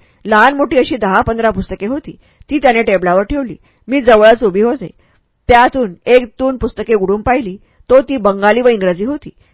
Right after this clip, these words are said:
"ही पुस्तके कशाला आणली?" असे माझ्या तोंडून निघणार, तोच आदल्या दिवशीची आठवण होऊन मी गप्प बसले.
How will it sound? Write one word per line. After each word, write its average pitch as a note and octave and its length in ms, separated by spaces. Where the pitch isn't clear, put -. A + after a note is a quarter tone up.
"ही E4 140
पुस्तके C#4+ 420
कशाला B3 340
आणली?" G#3 380
असे A#3 200
माझ्या G#3 280
तोंडून G3+ 300
निघणार, G3 440
तोच C#4+ 180
आदल्या A3 280
दिवशीची G#3+ 360
आठवण F#3 320
होऊन A#3+ 240
मी G#3+ 140
गप्प G3 300
बसले. D4 340